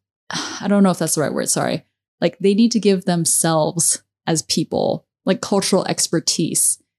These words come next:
in order to be better within capitalism,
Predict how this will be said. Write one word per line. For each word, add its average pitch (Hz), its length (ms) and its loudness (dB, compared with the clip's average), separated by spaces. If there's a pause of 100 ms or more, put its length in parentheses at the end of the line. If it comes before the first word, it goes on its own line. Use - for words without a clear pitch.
(180)
in 185 180 6
order 185 260 4
to 180 160 -2
be 170 160 2
better 156 760 -2 (760)
within 180 460 0
capitalism, - 800 -4